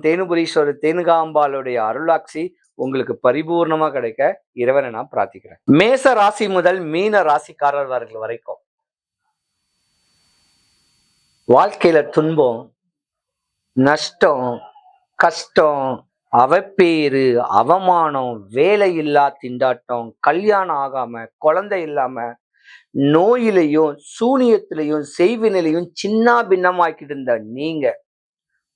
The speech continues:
உங்களுக்கு ஜனவரி, பிப்ரவரி, மார்ச், ஏப்ரல் இந்த மூணு மாசம்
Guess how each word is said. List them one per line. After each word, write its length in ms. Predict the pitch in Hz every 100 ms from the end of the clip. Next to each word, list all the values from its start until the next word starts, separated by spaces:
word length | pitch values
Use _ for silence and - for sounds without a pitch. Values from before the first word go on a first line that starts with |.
| -
உங்களுக்கு 640 | 131 170 180 165 151 120 - _ _ _ _ _ _ _ 120
ஜனவரி, 600 | 123 165 208 220 220 233 233
பிப்ரவரி, 520 | 156 180 190 185 185 170 135
மார்ச், 420 | 147 170 - - 104 _ 123 139
ஏப்ரல் 340 | 175 - 147 113 139
இந்த 160 | 160 156 127 110
மூணு 380 | 147 240 285 233 151
மாசம் 400 | 135 147 - 131